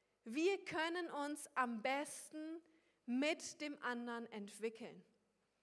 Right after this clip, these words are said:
Ich weiß, eine sehr gute Freundin von mir, die hat mir irgendwann gesagt, auch in der Zeit, als ich alle-, alleinstehend war, insgesamt sechs Jahre, sie hat zu mir mal gesagt, und das hat mich ein bisschen getroffen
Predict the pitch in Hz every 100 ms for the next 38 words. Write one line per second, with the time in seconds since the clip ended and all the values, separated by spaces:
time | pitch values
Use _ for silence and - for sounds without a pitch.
0 | _ _ - - - 311 359 359 320 311
1 | 302 330 339 349 330 - 294 330 339 -
2 | 294 277 269 294 302 320 294 294 285 277
3 | 277 240 269 277 277 320 - - - 320
4 | 302 - 330 311 - 262 311 302 277 294
5 | - 254 262 294 330 - 285 262 247 254
6 | 285 320 - - - - - 311 - 294
7 | 294 262 294 285 277 262 277 269 254 320
8 | 339 - 294 294 294 277 262 247 269 285
9 | 285 320 392 392 359 - - - - -
10 | 254 427 440 302 226 - - 311 392